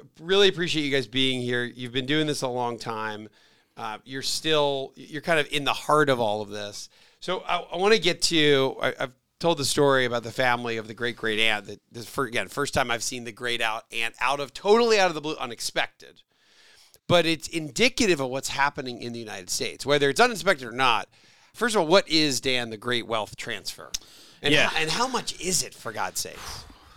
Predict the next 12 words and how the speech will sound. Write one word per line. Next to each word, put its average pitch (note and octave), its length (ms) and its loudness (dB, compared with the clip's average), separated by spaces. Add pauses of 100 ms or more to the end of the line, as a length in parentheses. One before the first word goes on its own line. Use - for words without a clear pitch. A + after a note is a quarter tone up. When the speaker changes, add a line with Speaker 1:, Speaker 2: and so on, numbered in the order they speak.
(140)
Speaker 2:
That's A#2+ 140 -6
a A#2 60 -2
great B2 220 0
question. G#2 360 0
So A2+ 120 -4
it's A2 120 -8
why C#3+ 220 2
we're C#3 140 0
here C3 180 -4
today, G#2+ 340 -10
right? G#2 260 -10
Obviously, B2 640 0